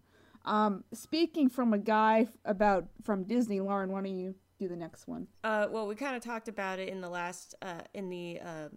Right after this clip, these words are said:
Speaker 2: in the last podcast, sort of, uh, is that Over the Moon, as of now, is now released on Netflix, which, uh, to briefly fill you in, Glenn Keane, former Dis-, you know, he's a Disney legend,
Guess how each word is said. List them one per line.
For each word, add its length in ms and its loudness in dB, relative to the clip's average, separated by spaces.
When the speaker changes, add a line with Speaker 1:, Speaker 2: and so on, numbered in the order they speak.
Speaker 2:
in 120 -10
the 80 -6
last 340 -10
podcast, 340 -12
sort 280 -10
of, 100 -12
uh, 240 -6
is 220 -8
that 240 -2
Over 200 -2
the 80 -4
Moon, 300 -4
as 240 -6
of 140 -8
now, 380 -6
is 280 -8
now 220 -10
released 400 -12
on 160 -8
Netflix, 580 -10
which, 540 -6
uh, 260 -2
to 80 -14
briefly 340 -8
fill 220 -4
you 140 -4
in, 300 -4
Glenn 280 -2
Keane, 440 -6
former 240 -8
Dis-, 300 -12
you 120 -4
know, 60 -4
he's 160 -8
a 60 -8
Disney 320 -8
legend, 540 -4